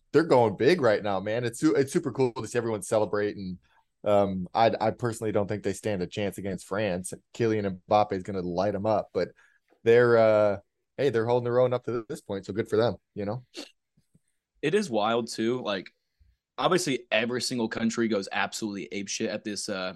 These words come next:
Speaker 2: at the World Cup and everything. Korea and Japan, uh, did you see their fans?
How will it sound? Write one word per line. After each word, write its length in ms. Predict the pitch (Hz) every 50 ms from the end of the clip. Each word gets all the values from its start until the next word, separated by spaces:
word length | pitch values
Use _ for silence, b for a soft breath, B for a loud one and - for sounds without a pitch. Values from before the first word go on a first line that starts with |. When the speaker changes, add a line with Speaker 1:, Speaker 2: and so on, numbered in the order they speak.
| 95 - -
Speaker 2:
at 80 | 101
the 60 | - 113
World 260 | 107 107 107 107 -
Cup 200 | - 110 107 -
and 100 | 113 113
everything. 460 | 113 113 110 - 120 127 117 113 - _ _ _ _ _ _ _ _ _ _ _ _ _ _ _ _ -
Korea 480 | - 160 139 123 139 165 196 226 240
and 140 | 233 214 156
Japan, 540 | 120 127 117 - - 117 113 117 127 147 147
uh, 60 | - 123
did 200 | 120 131 127 -
you 100 | 240 254
see 180 | - - 277 254
their 240 | 160 123 127 156
fans? 520 | 151 - 127 120 117 123 139 156 156 -